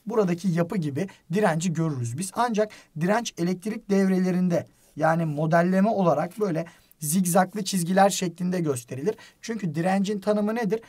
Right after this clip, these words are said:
Akıma karşı gösterilen zorluk demektir, öyle değil mi? Yani böyle düz bir kablo değil de zigzaklı yaptığın zaman daha sıkıntılı bir devre elemanı yapmış olursun. O yüzden böyle zigzaklı gösterilir devre elemanı üzerinde.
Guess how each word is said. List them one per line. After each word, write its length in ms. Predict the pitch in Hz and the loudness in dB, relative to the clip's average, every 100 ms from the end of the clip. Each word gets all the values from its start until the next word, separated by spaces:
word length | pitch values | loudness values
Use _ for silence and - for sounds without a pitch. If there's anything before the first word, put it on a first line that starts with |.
| _ _ _ | _ _ _
Akıma 380 | 151 151 196 247 | -4 0 0 2
karşı 360 | 254 196 190 220 | 2 2 0 -2
gösterilen 640 | 190 190 - 202 208 214 | 0 0 0 0 0 0
zorluk 480 | 190 170 175 190 190 | 0 0 2 2 0
demektir, 360 | 151 131 117 135 | -6 -8 -10 -10
öyle 200 | 135 170 | -8 -6
değil 120 | 254 | -4
mi? 100 | 165 - - - | -4 -6 -10 2
Yani 260 | 180 196 | 2 4
böyle 300 | 202 202 156 | 2 2 0
düz 220 | 175 185 | -2 -2
bir 100 | 190 | -2
kablo 360 | 202 202 190 196 | 4 4 4 2
değil 280 | 214 214 175 | 0 0 -2
de 120 | 123 - _ | -4 -10 _
zigzaklı 600 | 151 165 151 185 185 214 | -6 -2 2 2 2 4
yaptığın 440 | 214 196 - 247 | 6 4 0 -2
zaman 300 | 208 185 247 | 0 0 2
daha 180 | - 311 | 4 4
sıkıntılı 640 | 320 - 202 190 208 214 - _ _ - | 4 0 0 2 4 4 2 _ _ -6
bir 220 | 156 170 - _ _ 147 | -2 -2 -6 _ _ -2
devre 300 | 165 165 180 | 0 0 0
elemanı 340 | 165 160 165 | 0 0 2
yapmış 380 | 156 - 139 135 | 0 -2 -6 -6
olursun. 320 | 139 147 302 | -6 -6 0
O 100 | 311 | 0
yüzden 300 | 240 185 226 - - - | 0 0 -2 -4 -20 -2
böyle 240 | 226 233 247 | 2 2 2
zigzaklı 540 | 196 190 196 202 220 | 0 4 6 6 4
gösterilir 640 | 196 175 - 170 185 226 185 | 0 0 -2 -4 -4 -4 0
devre 280 | 185 185 | 0 2
elemanı 320 | 196 165 160 220 | 2 2 0 0
üzerinde. 520 | 196 170 170 165 | 0 0 -2 -2